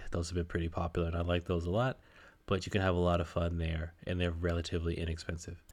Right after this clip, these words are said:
Uh, but frankly, at the end of the day, attractive behavior is more important than having a ton of money. Um, you avoid the, avoid the gold digger situation by just not leading with money in the first place. This is why we do not exchange money and gifts for attention.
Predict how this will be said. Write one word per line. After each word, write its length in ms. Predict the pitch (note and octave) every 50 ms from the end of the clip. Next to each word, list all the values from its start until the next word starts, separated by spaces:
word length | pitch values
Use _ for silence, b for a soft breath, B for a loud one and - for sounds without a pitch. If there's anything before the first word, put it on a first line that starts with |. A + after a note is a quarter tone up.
| - -
Uh, 200 | - F#2+ F2+ F2
but 100 | E2+ E2+
frankly, 460 | - - G#2+ G2+ G2+ - G#2 F#2+ F2+
at 100 | F2 F2
the 100 | F2 F2
end 120 | F2 F2 F2+
of 60 | E2+
the 100 | E2+ D#2+
day, 400 | D#2+ F2 E2 E2 E2 D#2+ D#2+ - -
attractive 560 | F2 - - - F2 F2 E2+ - - D#2+ D#2
behavior 540 | - E2+ E2 F2 F2 E2+ E2+ E2+ E2+ D#2+ D#2+
is 160 | D#2+ D#2 -
more 200 | E2+ E2+ E2 D#2+
important 540 | D#2+ D#2 - - F2 D#2+ D#2 D#2+ E2 D#2 - B B B B B B
than 160 | - F2 E2+
having 340 | E2+ F2 E2+ E2 E2 D#2+ D#2+
a 40 | D#2
ton 280 | - - - E2 D#2+
of 140 | D#2 D2+ D#2
money. 400 | D#2 D#2+ E2+ F2 F#2 F#2 G#2 G#2+ B B B B B B - -
Um, 260 | E2+ E2 D#2+ E2 D#2+
you 160 | E2 E2+ E2+
avoid 400 | E2 D#2 E2 E2 E2+ E2+ E2 F2
the, 160 | F2 - -
avoid 380 | F2+ F2 E2 E2+ E2 E2+ E2 -
the 80 | E2+
gold 280 | D#2+ - E2 F2+ F#2+ F#2
digger 200 | E2 D#2+ D#2+ D#2
situation 720 | - - E2 - - E2 D#2 D2+ D#2 - - E2+ E2 F2 -
by 120 | E2+ D#2+
just 280 | E2 E2+ E2 D#2 - -
not 320 | D#2+ E2 D#2+ D#2+ D2+ -
leading 320 | E2+ E2+ E2+ E2+ F2 E2 E2
with 220 | E2 E2 - -
money 160 | E2 D#2+ D#2+
in 80 | D#2+ D#2
the 80 | D#2+
first 260 | - - F#2 G#2 - -
place. 320 | - B2+ C3+ C#3 - - B B B B B B B
This 120 | F2 F2
is 120 | E2+ E2 E2+
why 140 | E2+ E2
we 140 | E2 E2 E2
do 220 | E2 - E2+ E2+ E2+
not 360 | E2+ E2+ E2+ E2+ D#2+ - - - -
exchange 680 | - F2 - - - - F2 E2+ D#2+ E2 E2+ D#2+ D#2+ D#2+
money 400 | E2 E2+ F2 E2+ F2 E2+ E2 D#2 -
and 180 | E2+ E2+ E2 D#2+
gifts 300 | - E2+ E2+ E2 - -
for 180 | - E2 D#2+
attention. 560 | D#2 D#2 - - A#2 B2+ - - - F2+ G#2+